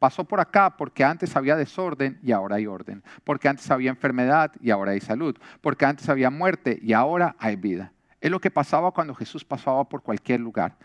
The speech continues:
que Él cambiaba la realidad caótica y la convertía en una realidad de, llena de bendición. Bueno, esto es justamente lo que el Señor quiere hacer contigo en tu vida. Recuerda que está bien llegar mal a Jesús.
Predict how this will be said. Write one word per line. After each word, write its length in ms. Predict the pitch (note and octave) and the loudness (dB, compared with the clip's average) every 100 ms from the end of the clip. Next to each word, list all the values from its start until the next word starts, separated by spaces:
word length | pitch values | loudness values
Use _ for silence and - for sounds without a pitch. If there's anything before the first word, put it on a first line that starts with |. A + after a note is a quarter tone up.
| - - - | -20 -20 0
que 320 | C#3+ C#3 F#3+ | 2 4 2
Él 140 | G#3+ | 0
cambiaba 640 | - C#3 C3 C#3 G#3 A3+ A#3 | 2 0 0 2 4 4 4
la 100 | F#3 | 2
realidad 480 | D3+ C3+ C3+ C#3 - | 2 2 4 2 4
caótica 760 | B2+ F#3+ G3 C#3+ - C#3+ D3+ | 2 2 0 -6 0 0 0
y 80 | - | 0
la 60 | A#2+ | 0
convertía 680 | - B2 A2 - E3+ C3 - | 0 -4 -4 -2 2 2 0
en 140 | A#2 | -2
una 100 | A#2+ | -2
realidad 560 | C3 C#3 C3 G#2+ B2+ D3+ - _ - | 0 0 0 2 0 0 -6 _ -8
de, 120 | A#2+ | -4
llena 500 | A#2 C3+ C#3 C#3+ C#3+ | 2 2 2 -2 -4
de 200 | G#2 G2+ | -4 -4
bendición. 1080 | - B2 B2+ B2+ B2 - G#2+ - F#2 D2 - _ _ - - - - | 0 0 0 -4 -14 -10 -10 -10 -16 -16 -18 _ _ -20 -20 -20 -6
Bueno, 340 | B2+ D#3 G3 - | 0 0 0 -2
esto 280 | C3 B2 D#3 | -2 -2 -6
es 40 | |
justamente 720 | E3+ - D#3+ D#3 D3+ D#3 D3+ | -8 -2 0 0 0 2 2
lo 160 | C#3 C3 | -2 -4
que 100 | B2+ | -4
el 60 | |
Señor 240 | - B2 A#2 | -4 -6 0
quiere 160 | D3 | 2
hacer 260 | C3 - B2+ | 2 0 -2
contigo 380 | C3+ B2 C#3+ C#3+ | -4 -2 -2 -2
en 80 | C#3+ | -6
tu 140 | A2+ | 0
vida. 340 | D3 E3 F3 | 2 2 0
Recuerda 420 | - A#2+ C3 B2 C#3 | -2 -2 0 0 0
que 140 | A#2 | -4
está 260 | - - A2 | -2 2 2
bien 400 | B2+ E3 F3+ C3+ | 2 0 0 0
llegar 340 | A#2 A2+ A2+ | 2 4 2
mal 280 | B2+ C3 B2+ | 2 2 2
a 80 | A#2 | -2
Jesús. 680 | - - A#3+ F#3 D3 - | -6 -6 0 0 0 -6